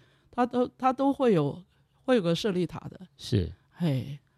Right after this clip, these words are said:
Speaker 2: 是，所以现在北投的那个设计就是以舍利塔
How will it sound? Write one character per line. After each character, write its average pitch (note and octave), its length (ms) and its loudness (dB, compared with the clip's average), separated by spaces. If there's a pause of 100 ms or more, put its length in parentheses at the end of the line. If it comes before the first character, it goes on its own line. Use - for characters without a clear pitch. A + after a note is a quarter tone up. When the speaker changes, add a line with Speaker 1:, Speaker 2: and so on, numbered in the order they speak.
(160)
Speaker 2:
是， B2 240 4
所 C#3+ 120 6
以 F#3 60 8
现 F3+ 160 6
在 F3 140 6
北 B2 160 4
投 A2+ 200 4
的 A#2+ 140 4
那 C#3+ 100 2
个 B2+ 120 4
设 B2+ 260 2
计 A2 480 0
就 B2+ 320 6
是 A#2 400 -2
以 G#2 380 0
舍 F3 260 -2
利 C#3+ 220 2
塔 E2+ 500 -8